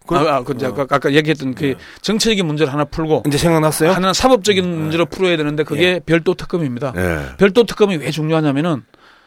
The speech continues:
Speaker 2: 대통령이 임명한 상설 특검이 조사하는 게 아니고
Speaker 3: 예.
Speaker 2: 지난번 그 이명박 정부 마지막에 했던 게 내곡동 사저 특검의
Speaker 3: 예.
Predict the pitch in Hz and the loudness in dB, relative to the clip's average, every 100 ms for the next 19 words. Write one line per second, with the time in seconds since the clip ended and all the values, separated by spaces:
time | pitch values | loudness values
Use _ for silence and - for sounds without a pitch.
0 | _ _ _ _ - - 185 202 269 302 | _ _ _ _ -12 -4 -2 2 2 4
1 | 247 196 190 190 190 180 190 196 - 269 | 2 0 -2 0 0 0 0 -2 -4 0
2 | 240 196 - 170 180 160 151 135 120 135 | 2 0 -2 -6 -2 -2 -2 -6 -8 -4
3 | 170 110 113 143 95 85 71 69 - _ | -4 -6 -2 0 2 0 -2 -8 -18 _
4 | - 151 180 185 190 185 180 156 156 147 | -4 -2 0 0 0 -2 -6 -8 -6 -4
5 | 143 139 190 202 - 156 156 135 120 135 | -2 0 0 0 -2 -4 -4 -4 -4 0
6 | 170 170 147 147 139 147 135 135 156 160 | 2 2 -2 -4 -2 -2 0 -2 -2 -4
7 | 147 - - 190 165 151 131 127 135 131 | -8 -4 -4 -4 -6 -6 -4 -4 -6 -6
8 | 131 139 | -6 -12